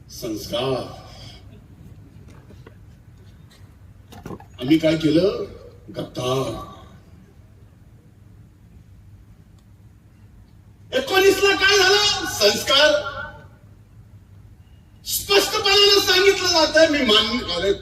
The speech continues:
कमाल करतो मी माननीय उद्धव ठाकरे साहेबांची.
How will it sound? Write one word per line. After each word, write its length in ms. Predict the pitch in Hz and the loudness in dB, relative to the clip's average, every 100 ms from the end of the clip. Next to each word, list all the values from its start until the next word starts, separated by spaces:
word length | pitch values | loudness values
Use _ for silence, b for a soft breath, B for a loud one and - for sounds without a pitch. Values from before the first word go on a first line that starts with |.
| - | -10
कमाल 340 | 147 - 202 | -8 0 0
करतो 300 | 180 160 160 | 0 -6 -6
मी 120 | 151 | -6
माननीय 340 | 151 143 139 151 | -6 -6 -6 -6
उद्धव 340 | 135 135 143 | -8 -8 -8
ठाकरे 360 | 147 143 135 131 | -8 -14 -10 -10
साहेबांची. 580 | - 120 123 117 170 | -10 -12 -12 -12 -16